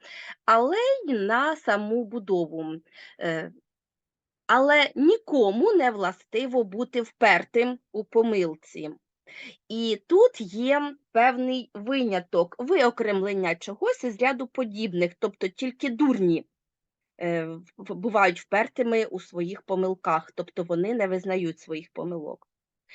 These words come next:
Оце якраз, е, і така своєрідна прелюдія до відокремлених додатків. Відокремлений додаток дуже легко знайти за допомогою таких слів, як слово «крім». Що ж таке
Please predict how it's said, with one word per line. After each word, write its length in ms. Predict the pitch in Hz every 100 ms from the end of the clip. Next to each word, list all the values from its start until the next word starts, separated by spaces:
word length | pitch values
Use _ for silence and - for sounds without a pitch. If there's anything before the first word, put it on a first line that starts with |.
| - -
Оце 360 | - 190 - 359 466 480
якраз, 560 | 330 277 311 392 392 -
е, 420 | 285 247 233 220
і 120 | 220 -
така 500 | 220 233 226 208 202
своєрідна 560 | - 214 214 220 208
прелюдія 640 | - 202 240 403 403 392 370
до 180 | 214
відокремлених 720 | 233 233 - 175 196 202 190 180
додатків. 580 | 170 151 151 - 156 156 _ _ _ _ _ -
Відокремлений 520 | 185 214 226 208 208
додаток 540 | 190 202 349 427 - _ _
дуже 260 | 185 202 202
легко 360 | 185 190 - 190
знайти 560 | 185 180 175 165 160 180
за 120 | 180
допомогою 920 | 175 180 175 220 285 285 262 262 254
таких 300 | 202 - 202
слів, 440 | - - 233 269 220
як 260 | 175 170
слово 580 | - 180 190 202 196 185 - _ -
«крім». 380 | 190 175 160 - _ _ _ _ _ _ _ _ _ _ _ _ - -
Що 280 | - 508
ж 100 | 554
таке 500 | - 392 254 202 165